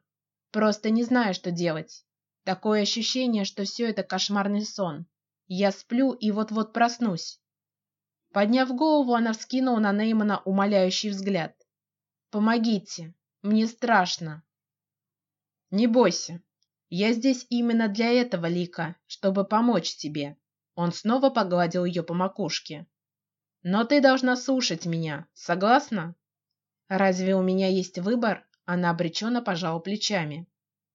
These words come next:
"Конечно, есть, я его уже озвучил". "Найти мужчину на десять дней?" "Нет, обойдемся без крайностей". "Хорошо,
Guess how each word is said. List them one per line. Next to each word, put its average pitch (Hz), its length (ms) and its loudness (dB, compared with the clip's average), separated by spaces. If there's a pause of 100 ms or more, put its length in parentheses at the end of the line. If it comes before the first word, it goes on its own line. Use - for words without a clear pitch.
(400)
"Конечно, 277 480 4
есть, 214 460 0
я 185 240 2
его 254 240 4
уже 247 260 2
озвучил". 196 760 -2 (600)
"Найти 233 460 0
мужчину 240 460 0
на 214 120 0
десять 220 380 -4
дней?" 214 380 -4 (420)
"Нет, 196 420 0
обойдемся 190 640 0
без 240 180 -2
крайностей". 165 840 -4 (560)
"Хорошо, 180 680 -2